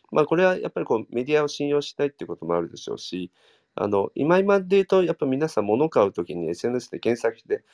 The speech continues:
評価を見て買うっていう流れもあったりするので、まあ、このあたりが、あの、進んでるのと、あと、まあ、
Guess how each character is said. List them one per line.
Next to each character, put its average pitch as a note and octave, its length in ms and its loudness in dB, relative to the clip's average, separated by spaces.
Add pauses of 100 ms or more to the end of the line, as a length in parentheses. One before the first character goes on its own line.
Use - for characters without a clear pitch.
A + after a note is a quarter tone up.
(220)
評 B2+ 180 2
価 F2 120 2
を D#2+ 60 0
見 D#2+ 160 -6
て D#2+ 120 -4
買 F2 160 2
う E2+ 80 2
っ E2+ 40 -4
て - 200 -4
い A#2 140 4
う A#2+ 120 -10 (120)
流 A2+ 180 4 (100)
れ C#3+ 100 6
も F2+ 200 -2
あ F2 80 -6
っ - 80 -12 (140)
た D#2 100 -2
り - 180 -10
す - 140 -8
る E2+ 100 -4
の - 120 -10
で、 F2 300 4 (340)
ま A2+ 80 0
あ、 - 20 0
こ C#3 100 0
の D3+ 100 2
あ D#3 60 2
た A#2 160 2
り F2 260 -4 (100)
が、 E2+ 320 2 (320)
あ F#2 120 -6
の、 F2+ 120 -8
進 - 260 -8
ん F#2 80 -4
で F#2+ 120 0
る F#2 80 -4
の - 120 -6
と、 F2+ 160 -2
あ C#3+ 60 2
と、 D3+ 80 2
ま D3 120 6
あ、 A#2 100 -2